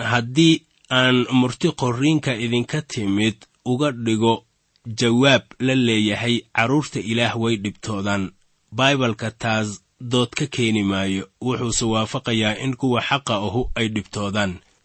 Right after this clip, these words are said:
Oo Zabuurlaha ayaa wuxuu leeyahay sida ku qoran cutubka soddon iyo afraad, aayadda sagaal iyo tobanaad sida tan: "Kan xaqa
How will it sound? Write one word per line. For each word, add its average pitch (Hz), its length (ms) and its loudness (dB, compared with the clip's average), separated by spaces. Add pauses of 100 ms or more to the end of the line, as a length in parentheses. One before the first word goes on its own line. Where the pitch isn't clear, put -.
(100)
Oo 123 140 2
Zabuurlaha 131 760 2
ayaa 110 280 -2
wuxuu 120 280 -4
leeyahay 117 440 2
sida 123 260 -4
ku 127 140 -4
qoran 110 340 -2 (100)
cutubka 113 640 -4 (320)
soddon 113 500 0
iyo 107 240 0
afraad, 113 520 0 (100)
aayadda 123 420 -2
sagaal 110 400 -2
iyo 104 160 -2
tobanaad 110 560 -2
sida 107 280 -2
tan: 101 280 -2 (440)
"Kan 120 160 0
xaqa 123 400 0